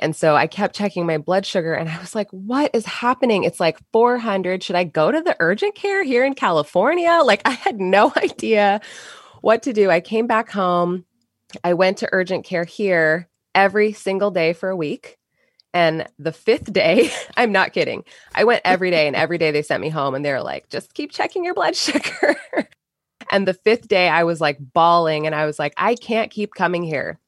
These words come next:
I have a full-time job. Like, I can't, what is wrong with me?" And so this one doctor obviously took pity on me and was like, "Okay, I'm gonna figure this out for you. I don't know how we're gonna do it, but I'm gonna call you tomorrow."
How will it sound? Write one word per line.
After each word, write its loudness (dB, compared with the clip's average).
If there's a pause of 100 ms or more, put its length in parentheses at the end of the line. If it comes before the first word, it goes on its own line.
(540)
I 2
have 2
a -2
full-time -2
job. 0
Like, -4
I -4
can't, -2 (760)
what 4
is 4
wrong 2
with -6
me?" -6
And -6
so -2 (220)
this -6
one 2
doctor -2 (720)
obviously 0
took -8
pity 2
on 4
me 0
and 0
was -2
like, -2
"Okay, -6 (120)
I'm -2
gonna 2
figure -2
this -6
out 0
for -4
you. 2
I 0
don't -2
know 0
how 0
we're -2
gonna -2
do -2
it, -2
but 0
I'm 0
gonna 0
call -2
you -2
tomorrow." -2